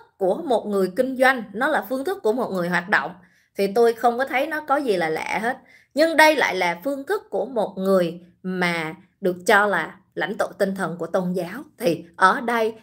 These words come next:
ông ấy đi ngược lại với cái triết lý chúng sanh bình đẳng. Bởi vì nếu ông nắm đầu được, ông dẫn dắt được cái câu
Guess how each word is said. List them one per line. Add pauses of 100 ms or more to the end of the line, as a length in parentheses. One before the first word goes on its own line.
(120)
ông
ấy
đi
ngược
lại (300)
với (360)
cái
triết
lý
chúng
sanh
bình
đẳng. (3000)
Bởi
vì
nếu
ông
nắm
đầu
được, (640)
ông
dẫn
dắt
được (2500)
cái
câu